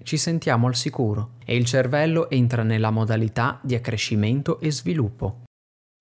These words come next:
Qual è, quindi, il presupposto per il benessere e per una vita di successo? Il senso di sicurezza. E cosa genera maggiormente il senso di sicurezza? La sintonia, il contatto e la connessione con gli altri esseri umani importanti nelle nostre vite.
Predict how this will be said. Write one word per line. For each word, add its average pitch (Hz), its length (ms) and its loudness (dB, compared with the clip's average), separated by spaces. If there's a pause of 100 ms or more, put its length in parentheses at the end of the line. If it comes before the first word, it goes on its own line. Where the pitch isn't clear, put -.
Qual 214 220 2
è, 101 220 2
quindi, 156 480 2
il 123 140 0
presupposto 143 720 0
per 123 120 2
il 110 120 0
benessere 135 640 0
e 139 100 -2
per 131 160 -2
una 131 180 2
vita 131 240 0
di 123 120 2
successo? 117 680 -4 (360)
Il 143 200 2
senso 165 440 2
di 165 100 0
sicurezza. 139 680 -2 (720)
E 165 120 0
cosa 214 260 0
genera 110 420 2
maggiormente 120 720 0
il 127 160 2
senso 147 360 -2
di 135 80 0
sicurezza? 117 840 -2 (460)
La 160 120 0
sintonia, 143 720 2 (180)
il 131 120 0
contatto 127 840 -2
e 151 100 -2
la 135 100 2
connessione 135 560 0
con 135 140 -2
gli 120 120 2
altri 120 260 0
esseri 120 300 -2
umani 120 380 2
importanti 127 720 -2
nelle 151 220 0
nostre 131 380 -2
vite. 104 380 -2